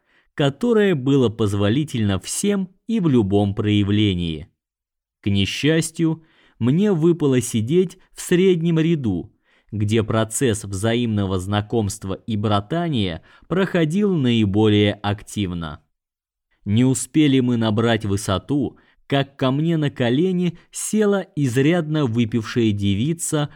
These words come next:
в норковом манто, в тропике собралась, и, размахивая над моей головой ополовиненной бутылкой шампанского,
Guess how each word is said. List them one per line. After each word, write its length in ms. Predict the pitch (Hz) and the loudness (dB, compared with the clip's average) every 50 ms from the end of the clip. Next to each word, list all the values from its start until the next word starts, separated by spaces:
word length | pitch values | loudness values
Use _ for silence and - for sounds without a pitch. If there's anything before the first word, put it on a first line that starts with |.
| _ - | _ -10
в 140 | 120 120 | -6 -2
норковом 640 | 143 170 202 208 202 190 - - 175 156 151 156 147 | 0 0 2 2 0 0 0 -2 -2 0 0 -2 -2
манто, 720 | 139 127 123 120 117 117 107 110 - 104 87 82 78 - - _ _ _ _ _ _ _ | -2 -2 -2 -2 -2 -4 -6 -4 -4 -2 -2 -2 -4 -8 -12 _ _ _ _ _ _ _
в 120 | _ - | _ -12
тропике 580 | - - 202 196 175 127 92 104 90 - - 95 | -4 0 2 2 2 2 2 -2 -4 -6 -6 -8
собралась, 720 | - - 104 98 104 113 123 131 120 95 78 - - - _ _ _ _ _ _ _ _ _ _ _ _ - | -6 -6 -4 -4 -2 -2 -2 -2 -2 -4 -6 -8 -10 -18 _ _ _ _ _ _ _ _ _ _ _ _ -2
и, 120 | 123 120 | 0 2
размахивая 880 | 120 120 120 120 117 127 131 135 127 117 104 - 110 101 98 101 98 95 | 2 2 2 0 0 -2 -2 -2 -2 -4 -4 -4 -4 -2 -2 -2 -2 -2
над 180 | 98 101 98 98 | -2 -4 -2 -2
моей 420 | 101 104 104 110 107 113 110 95 | -2 -2 -2 0 0 -2 -2 -2
головой 640 | 92 101 98 98 101 104 104 107 107 98 87 - _ - | -2 -2 0 0 0 0 0 0 0 -2 -2 -4 _ -6
ополовиненной 960 | 104 104 107 123 120 120 123 127 127 139 135 113 104 101 98 95 95 92 | -6 -4 -4 -2 -2 -2 0 -2 -2 -2 -2 -2 -2 -2 -2 -2 -4 -4
бутылкой 580 | 87 90 107 107 107 113 113 104 101 - 98 90 | -4 -4 -4 -6 -4 -4 -4 -4 -4 -4 -6 -6
шампанского, 960 | - - 98 90 90 90 - 131 143 156 151 - - - 101 90 82 76 - | -6 -6 -6 -6 -6 -6 -6 -6 -4 -4 -6 -8 -10 -8 -8 -8 -8 -8 -10